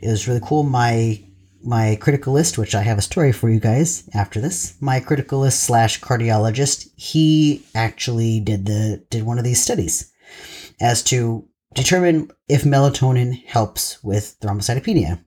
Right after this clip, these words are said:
And it was just some random way that they had come across this. I th-, I can't remember exactly. I think it was just that they had done it for something else. But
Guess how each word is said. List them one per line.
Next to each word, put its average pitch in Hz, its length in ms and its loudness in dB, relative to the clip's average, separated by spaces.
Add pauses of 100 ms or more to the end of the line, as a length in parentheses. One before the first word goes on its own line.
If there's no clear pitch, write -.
(220)
And 107 320 -2
it 123 60 -4
was 127 120 0
just - 280 0 (400)
some 170 260 2
random 156 580 4 (300)
way 131 240 4
that 123 140 0
they 120 100 0
had 113 160 0
come 113 160 2
across 101 320 2
this. 92 220 -2
I 98 80 2
th-, - 420 -10
I 123 60 0
can't - 360 -4
remember 95 440 -2
exactly. 92 480 -2
I - 40 -2
think 127 220 -4
it 110 80 0
was 101 200 0
just - 180 -2
that 104 140 -2
they 104 100 -2
had 95 220 0
done 92 260 0
it - 60 -14
for 90 140 -6
something 104 320 0
else. 87 220 -4
But - 260 2